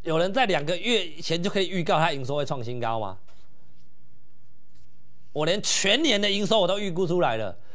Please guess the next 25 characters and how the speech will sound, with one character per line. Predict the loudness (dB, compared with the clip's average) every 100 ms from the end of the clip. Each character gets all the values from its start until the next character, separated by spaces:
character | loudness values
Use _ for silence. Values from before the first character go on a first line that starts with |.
| -6 -4
全 | 0 4 6 6
年 | 4 4
会 | 4
发 | 6 4
生 | 4 2
什 | 0
么 | 0
事 | 0
情 | 0
我 | 2
都 | 2
已 | 2
经 | 0
跟， | 0 0
跟， | 0 -2
跟， | -4 -4 0
跟 | 0
你 | 2
讲 | 4 4 4
明 | 2 2 4
了， | 4
两 | 6 4 4
个 | 4
月 | 6 6 4
前， | 0 -2